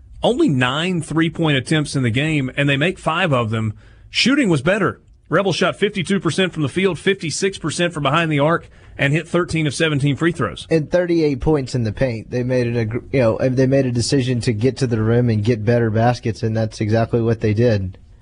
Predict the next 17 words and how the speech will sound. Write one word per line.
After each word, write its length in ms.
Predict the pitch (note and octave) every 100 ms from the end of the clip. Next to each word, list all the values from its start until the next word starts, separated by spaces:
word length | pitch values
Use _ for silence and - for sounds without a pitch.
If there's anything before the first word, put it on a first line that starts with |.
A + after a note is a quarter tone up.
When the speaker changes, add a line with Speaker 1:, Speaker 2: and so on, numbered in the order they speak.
| - C3+
Speaker 2:
also, 380 | C#3+ - A#2+ -
tw-, 160 | - -
eighteen 600 | B2 C#3 C#3+ C#3 C3+ B2
offensive 460 | B2 A2 A2 G#2 G2
rebounds 440 | A2 F#2 D2+ F2
will 100 | -
help. 260 | G2+ D2+ - - - - -
Speaker 1:
I 60 | F#3+
have 160 | D#4 D#4+
some 160 | F3+
trouble 340 | - D#3+ D3 C3+
understanding 840 | C#3 B2 - C3 B2+ A#2 A2 G2 - - -
what's 300 | C#3 C3+ B2+
going 260 | - A#2+ G#2+
on 140 | G#2+
with 100 | F#2+
Georgia 420 | G#2 G#2 F#2+ -